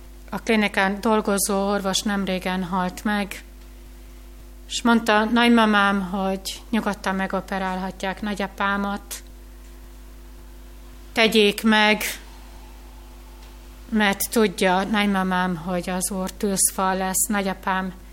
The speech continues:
körül, és megdicsőíti magát az ő életében, úgy is, hogyha meggyógyul, és úgy is, hogyha meg fog halni. De nyugodtan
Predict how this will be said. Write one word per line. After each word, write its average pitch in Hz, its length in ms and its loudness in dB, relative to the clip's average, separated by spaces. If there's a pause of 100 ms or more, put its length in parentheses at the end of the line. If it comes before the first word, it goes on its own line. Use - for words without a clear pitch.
(560)
körül, 214 400 4
és 190 420 -2
megdicsőíti 196 880 0
magát 185 600 -2 (1160)
az 208 180 2
ő 208 60 6
életében, 220 920 6
úgy 294 260 8
is, 269 260 8
hogyha 226 320 2
meggyógyul, 214 760 0
és 196 300 -4
úgy 185 180 -10
is, 180 140 -4
hogyha 180 300 -8
meg 165 180 -8
fog 165 240 -12
halni. 156 460 -8 (1600)
De 226 160 2
nyugodtan 214 880 2